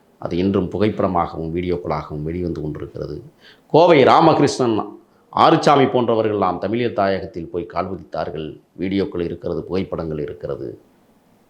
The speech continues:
ஆனால் ஒரே ஒரு புகைப்படத்தை காட்டிக்கொண்டு தமிழ்நாட்டு வீதிகளில் "நான் தான் தேசிய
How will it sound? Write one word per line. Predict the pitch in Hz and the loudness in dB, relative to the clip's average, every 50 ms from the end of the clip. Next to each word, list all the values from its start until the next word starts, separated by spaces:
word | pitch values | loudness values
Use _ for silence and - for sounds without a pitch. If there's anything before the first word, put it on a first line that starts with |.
| _ _ _ _ _ _ _ _ _ _ - | _ _ _ _ _ _ _ _ _ _ -2
ஆனால் | - 90 90 87 82 82 98 143 165 - - - - - _ _ _ _ _ _ _ _ _ _ _ _ _ _ - | 2 2 4 4 4 4 6 6 4 4 0 -4 -10 -16 _ _ _ _ _ _ _ _ _ _ _ _ _ _ -6
ஒரே | - 87 95 104 110 127 139 156 165 | -2 0 2 4 4 6 6 6 6
ஒரு | 165 156 147 123 101 | 6 6 6 6 4
புகைப்படத்தை | - 110 113 120 117 - 120 110 - - 101 95 | 4 4 4 4 4 2 0 0 0 0 -2 0
காட்டிக்கொண்டு | - 98 101 104 - 117 107 - 101 90 87 87 - | 0 0 0 0 0 -4 -6 -4 -4 -4 -4 -4 -4
தமிழ்நாட்டு | - 90 104 120 127 127 123 113 - 113 | -2 0 2 4 4 4 4 2 0 -2
வீதிகளில் | 92 90 98 104 98 92 90 92 101 110 107 | -4 -4 -4 -4 -4 -4 -4 -4 -4 -2 -2
"நான் | 98 90 98 104 101 | 0 0 0 0 2
தான் | 101 113 117 107 | 2 0 0 0
தேசிய | - 98 104 107 - - | -2 -2 -4 -4 -4 -4